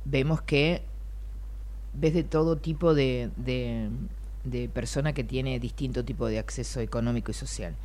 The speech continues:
¿Qué decía ella? ¿No? Ella decía, su tío se pegó un tiro porque en el año dos mil las deudas, o sea, él tenía que tratar de ver y de compaginar cómo hacer,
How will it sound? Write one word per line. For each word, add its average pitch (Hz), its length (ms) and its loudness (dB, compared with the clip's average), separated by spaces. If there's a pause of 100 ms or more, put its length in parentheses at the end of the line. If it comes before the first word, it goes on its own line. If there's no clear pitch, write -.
(500)
¿Qué 269 120 4
decía 123 420 4
ella? 98 360 -4 (500)
¿No? 151 240 0
Ella 165 180 2
decía, 143 440 2 (1300)
su 214 200 -4
tío 233 220 6
se 120 160 0
pegó 127 280 2
un 165 100 6
tiro 165 300 6
porque 117 280 -2
en 117 60 2
el 117 120 2
año 135 240 2
dos 110 140 2
mil 127 400 0 (760)
las 117 240 -2
deudas, 123 640 4 (100)
o - 80 -6
sea, 113 300 -6 (880)
él - 240 4 (180)
tenía 151 480 2
que 139 340 4
tratar 135 580 4
de 135 260 2
ver 143 320 6
y 147 120 4
de 123 200 4
compaginar 156 1000 4
cómo 185 260 8
hacer, 151 440 6